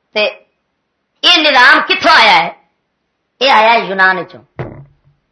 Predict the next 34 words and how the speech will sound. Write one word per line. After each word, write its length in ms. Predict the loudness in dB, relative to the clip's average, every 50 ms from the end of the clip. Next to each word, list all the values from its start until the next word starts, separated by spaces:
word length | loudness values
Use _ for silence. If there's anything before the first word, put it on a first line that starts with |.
| _ _ -12
کتھوں 160 | -6 -2 2
آیا 200 | 2 4 4 4
ہے؟ 100 | 2 2 -2 -6 _ _ _ _ _ _ _ _ _ _ _ _
اے 120 | -6 -4 0
دا 120 | 2 2
آغاز 460 | 4 4 4 4 4 4 2 2 0 -4
کتھوں 200 | -6 -2 0 0
ہویا 220 | 2 4 4 2 2
ہے؟ 240 | 0 -2 -10 _ _ _ _ -20 -20 -20 -20 _ _ _
یونان 500 | -12 -8 -4 0 2 4 4 4 4 4 2 0 0
دے 280 | 0 2 2 0 0
کافراں 600 | -2 -4 _ 0 2 2 2 4 2 2 2 0 0
نے 140 | -4 -6 -6 -6
اس 180 | -8 -8 -8 -8
نظام 400 | -8 -4 0 0 2 2 0 -2
نو 100 | -6 -12 -14
ایجاد 280 | -14 -10 -8 -8 -8 -8 -10 -14
کیتا 220 | -18 -16 -12 -12 -12
ہے۔ 60 | -12 -12 _ _ _ _ -20 _ _ _ _ _ _ _ _ _ _ _ _ _ _ _ _ _ _ _ _ _ _ _ -2
در 140 | 0 2 4
حقیقت 480 | 2 2 2 0 -2 -2 0 -2 0 0
اس 160 | -2 -2 0
لعنتی 380 | 0 0 2 0 0 -4 -6 -6
نظام 400 | -4 -2 0 2 2 2 0 0
دے 60 | -2
اندر 180 | -2 0 0 0 2
اللہ 160 | 2 2 2 2 2 2
تعالی 280 | 2 2 4 2 2 0
دی 120 | 0 0
حاکمیت 600 | 0 2 2 2 2 0 -2 -2 0 -2 -2 -2
تو 100 | -4 -4
بغاوت 520 | -2 0 0 2 2 2 2 0 0 -2
ہے۔ 40 | -8 -14 -16 _ _ _ _ _ _ _ _ _ _ _ _ _ _ _ _ _ _ _ _ _ _ _ _ _ _ _ _ _ _ _ _ _ _ _ _ _ _ _ _ _ _ -4
اللہ 160 | -2 0 2